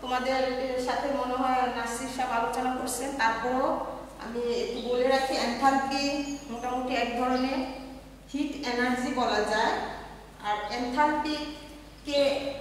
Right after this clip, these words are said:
সাধারণত ওই থার্মোডাইনামিক সিস্টেমে ওই যে কোনো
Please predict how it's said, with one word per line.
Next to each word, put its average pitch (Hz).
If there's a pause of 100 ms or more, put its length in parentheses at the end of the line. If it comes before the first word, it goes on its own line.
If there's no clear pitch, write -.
(220)
সাধারণত 254 (680)
ওই 302 (600)
থার্মোডাইনামিক 294 (100)
সিস্টেমে 269 (680)
ওই 302 (160)
যে 339 (100)
কোনো 370